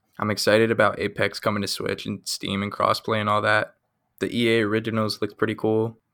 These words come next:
The one I'm most excited for is Lost in Random. And yeah, Star Wars Squadrons. That was a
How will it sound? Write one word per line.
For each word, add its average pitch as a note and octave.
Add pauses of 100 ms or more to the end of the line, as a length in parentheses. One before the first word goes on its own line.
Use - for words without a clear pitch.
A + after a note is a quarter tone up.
The -
one A2
I'm G#2+
most G#2
excited G#2
for G#2
is G2+
Lost G2+
in G2+
Random. G2+ (600)
And A#2
yeah, C3
Star A2
Wars A2
Squadrons. - (400)
That G#2
was G#2+
a G#2